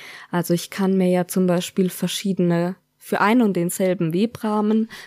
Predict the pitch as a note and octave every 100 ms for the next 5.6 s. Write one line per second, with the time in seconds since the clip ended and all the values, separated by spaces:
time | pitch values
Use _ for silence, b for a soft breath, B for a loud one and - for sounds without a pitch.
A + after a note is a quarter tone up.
0 | B - F#3 - F#3+ E3+ D#3 G#3 A#3 C4
1 | B3+ A#3 G#3+ G#3+ G3+ - G3+ G3 G3 G3
2 | F#3+ G3+ G3+ - - G3 F#3 F#3 F#3 F3
3 | - F#3 - G3+ F#3 F3 - A3 - -
4 | F#3+ - - - F#3 F3+ D#3+ F3+ G#3+ G#3+
5 | G3+ G3 - G3 F#3 F#3